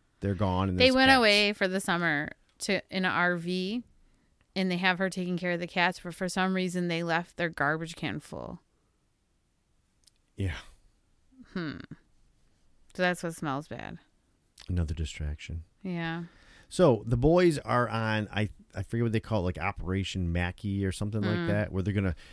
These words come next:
Speaker 1: they're going to follow him, right? They're gonna, they got their walkie-talkies, some
Speaker 2: Mm-hmm.
Speaker 1: serious walkie-talkies they
Speaker 2: Right.
Speaker 1: have, and they're documenting when he leaves, where he goes, what he takes with him, when he goes running.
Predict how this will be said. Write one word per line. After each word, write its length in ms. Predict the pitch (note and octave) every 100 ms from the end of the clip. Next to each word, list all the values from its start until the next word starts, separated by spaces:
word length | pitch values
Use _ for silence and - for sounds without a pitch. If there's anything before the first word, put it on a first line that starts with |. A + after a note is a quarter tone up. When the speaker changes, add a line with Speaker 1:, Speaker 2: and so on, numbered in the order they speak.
| - -
Speaker 1:
they're 120 | A2
going 220 | G2 F#2+
to 80 | E2
follow 460 | D#2 - B2 C3 C3+
him, 560 | C3 B2+ B2+ C3 C3
right? 400 | G#2+ G#2+ A2+ A#2
They're 120 | - G2
gonna, 240 | G2 D#2 - - - _ _ _
they 80 | A2
got 160 | G2+ F#2
their 100 | F#2
walkie-talkies, 1000 | F#2 G2+ F#2+ - F#2+ A2 G2+ G2 A2+ A2
some 160 | - G#2+
Speaker 2:
Mm-hmm. 120 | F#2+
Speaker 1:
serious 320 | C#3 C3 F#2+
walkie-talkies 800 | F2+ E2 - E2 D#2 D2+ - E2+
they 100 | E2 D#2+
Speaker 2:
Right. 200 | D#3 E2 E2
Speaker 1:
have, 100 | A#3+ - _ -
and 500 | G2 F#2 F2+ F#2 - - -
they're 400 | F2+ E2+ E2+ - _ _ _ -
documenting 560 | G2+ G2+ G#2 G2 F#2
when 160 | G2 A#2+
he 140 | A2
leaves, 300 | E2 F2 D#2
where 180 | A2+ G#2+
he 100 | G#2
goes, 580 | F#2+ F2+ E2+ E2+ F2 -
what 220 | D2+ F2
he 180 | E2+ D#2+ -
takes 260 | G#2+ F#2
with 160 | G2 F2
him, 260 | F#2 F2+ F2
when 100 | E2+
he 80 |
goes 280 | D#2 D#2 -
running. 560 | F#2+ G2+ G2+ G2+ G2